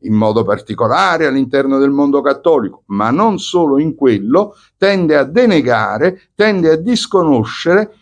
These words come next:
per autorappresentarsi come portatrice di una capacità d'accesso diretto all'originario. Abituarsi a smontare la pretesa di insindacabilità del potere ecclesiastico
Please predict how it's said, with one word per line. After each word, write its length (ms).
per 360
autorappresentarsi 2000
come 300
portatrice 1120
di 120
una 180
capacità 720
d'accesso 640
diretto 920
all'originario. 1200
Abituarsi 840
a 80
smontare 800
la 160
pretesa 640
di 200
insindacabilità 1300
del 220
potere 440
ecclesiastico 1000